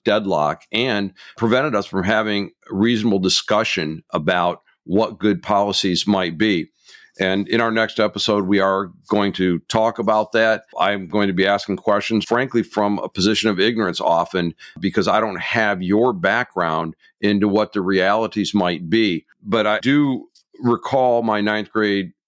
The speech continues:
civics teacher, Lynn Early, talking about your rights end where you infringe on the rights of another, period.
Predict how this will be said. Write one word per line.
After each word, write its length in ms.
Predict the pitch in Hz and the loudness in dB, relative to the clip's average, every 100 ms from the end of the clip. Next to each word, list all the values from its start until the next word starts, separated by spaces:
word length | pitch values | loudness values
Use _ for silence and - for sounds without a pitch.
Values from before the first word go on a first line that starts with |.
| _ - | _ -8
civics 420 | - 127 123 117 | -2 0 0 -2
teacher, 420 | - 101 90 110 101 | -2 -2 0 -2 0
Lynn 220 | 104 101 | 0 0
Early, 500 | 117 143 120 98 95 - | 0 0 2 0 -2 -4
talking 340 | - 107 113 107 | 0 0 -2 -6
about 420 | 101 101 101 - _ _ | 0 2 2 -2 _ _
your 720 | - - 113 104 123 135 131 | -16 -2 2 4 4 2 0
rights 680 | 101 117 123 101 90 - - _ _ _ _ - | 0 0 2 -2 -6 -8 -8 _ _ _ _ -2
end 500 | 131 123 101 98 92 | 0 2 2 0 -4
where 200 | - 104 | 0 2
you 180 | 104 104 | 2 2
infringe 680 | 101 98 - 131 120 117 - | 0 0 0 2 2 2 0
on 160 | 104 98 | -2 0
the 100 | 101 | 0
rights 440 | 98 98 95 - - | 2 0 -2 -6 -4
of 160 | 95 | 0
another, 480 | 95 95 95 82 60 _ _ _ _ | 2 2 2 -2 -8 _ _ _ _
period. 480 | - 117 104 76 - | 0 2 2 -2 -6